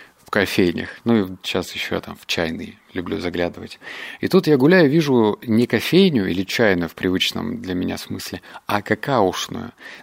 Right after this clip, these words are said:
То есть это заведение, которое специализируется только на какао. Зайдя в заведение, ну, я, конечно же, сначала растерялся, потому что мне вообще ничего не понятно, чем отличается одно какао от другого, почему тут это, значит,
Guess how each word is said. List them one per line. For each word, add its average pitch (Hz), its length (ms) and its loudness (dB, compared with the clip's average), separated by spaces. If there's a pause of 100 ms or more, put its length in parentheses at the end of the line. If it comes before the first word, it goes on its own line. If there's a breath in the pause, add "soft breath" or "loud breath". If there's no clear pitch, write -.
То - 80 -14
есть - 180 -8
это 110 280 0
заведение, 98 580 0
которое - 280 -4
специализируется 107 1080 -2
только 117 520 2 (260 loud breath)
на 98 160 0
какао. 110 480 2 (360 loud breath)
Зайдя 98 360 4
в 139 40 -2
заведение, 127 680 6 (100)
ну, 127 300 2
я, 98 260 0
конечно 95 500 -6
же, 92 460 -6 (380)
сначала 92 680 -2 (260)
растерялся, 131 840 4
потому 92 280 0
что - 180 -8
мне 92 260 4
вообще 85 260 4
ничего 135 220 0
не 113 80 4
понятно, 104 520 0 (280 loud breath)
чем 101 200 0
отличается 92 580 -2
одно 110 260 2
какао 127 400 4
от 92 60 2
другого, 113 520 6
почему - 420 -4
тут - 220 -8 (320 loud breath)
это, 101 200 2
значит, - 540 -6